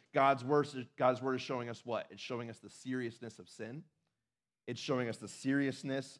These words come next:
of compromise, the seductive nature of our sinfulness, but also the ending of sinfulness.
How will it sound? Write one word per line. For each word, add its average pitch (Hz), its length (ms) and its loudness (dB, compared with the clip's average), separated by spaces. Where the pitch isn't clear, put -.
of 101 160 -4
compromise, 139 760 0
the 127 220 0
seductive 143 680 2
nature 139 540 2
of 127 180 0
our 123 120 2
sinfulness, 143 760 -4
but 127 140 0
also 156 580 6
the 123 320 -4
ending 160 540 2
of 104 160 -8
sinfulness. 95 420 -10